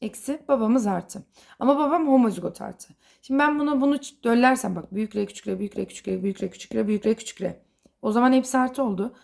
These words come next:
Abi yüzde yüz kan uyuşmazlığı olacak bebekle anne arasında. Ee,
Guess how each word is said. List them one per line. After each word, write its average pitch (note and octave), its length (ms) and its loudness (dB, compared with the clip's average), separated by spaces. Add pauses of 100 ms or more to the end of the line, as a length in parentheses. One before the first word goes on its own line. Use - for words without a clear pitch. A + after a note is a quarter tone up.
(120)
Abi C#4+ 260 -6
yüzde C4+ 240 -2
yüz C#4+ 140 -6
kan C4 180 -4
uyuşmazlığı A3+ 640 -2
olacak E3+ 380 -8
bebekle F3 420 -6
anne F3+ 240 -6
arasında. F3+ 520 -8 (840)
Ee, F#3+ 220 2